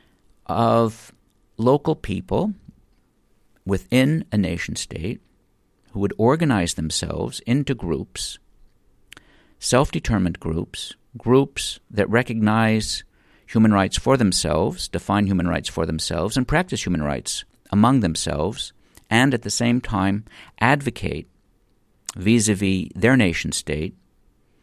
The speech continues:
that the nation state adopt human rights, human rights practice, and that the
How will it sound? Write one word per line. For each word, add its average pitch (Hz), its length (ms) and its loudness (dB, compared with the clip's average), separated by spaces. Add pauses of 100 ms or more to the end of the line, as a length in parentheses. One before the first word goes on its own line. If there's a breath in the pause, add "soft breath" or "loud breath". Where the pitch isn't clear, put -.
(400 soft breath)
that 92 140 -6
the 98 60 2
nation 104 360 4
state 95 340 0
adopt 120 680 0 (720 soft breath)
human 90 320 2
rights, 82 640 -2 (180)
human 90 280 -2
rights 76 240 -6
practice, - 760 -2 (480 soft breath)
and 101 180 2
that 92 180 2
the 90 280 -2